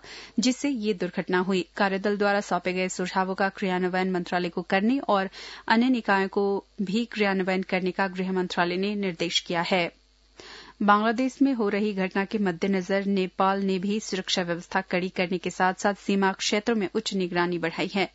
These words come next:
गृह मंत्रालय के निर्देश अनुसार असंबंधित और विदेशी नागरिकों के घुसपैठ तथा अवैध प्रवेश बढ़ने की ओर सचेत रहते हुए सीमा क्षेत्र और अंतर्राष्ट्रीय मार्ग में उच्च निगरानी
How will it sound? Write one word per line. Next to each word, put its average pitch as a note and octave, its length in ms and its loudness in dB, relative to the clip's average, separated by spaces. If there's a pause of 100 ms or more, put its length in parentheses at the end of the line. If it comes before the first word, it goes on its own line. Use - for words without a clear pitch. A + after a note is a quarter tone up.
(100)
गृह F#3+ 140 0
मंत्रालय F#3 400 -2
के F3+ 100 -6
निर्देश F3+ 460 -2
अनुसार G3+ 400 0
असंबंधित F#3 640 -2
और G3 200 2 (460)
विदेशी A3 460 4
नागरिकों G3+ 460 0
के G#3+ 120 -4
घुसपैठ G3 540 0
तथा F#3+ 340 0
अवैध F3+ 300 0
प्रवेश F#3+ 560 -2 (440)
बढ़ने G#3+ 360 6
की A#3 200 0
ओर G3+ 260 0
सचेत G3+ 520 -2
रहते F3+ 400 0
हुए G3+ 220 0
सीमा F#3+ 320 0
क्षेत्र G#3 460 -2
और F3+ 140 2
अंतर्राष्ट्रीय F#3+ 640 -2
मार्ग F3 400 0
में F#3+ 280 0 (100)
उच्च - 300 -2
निगरानी F3 520 -2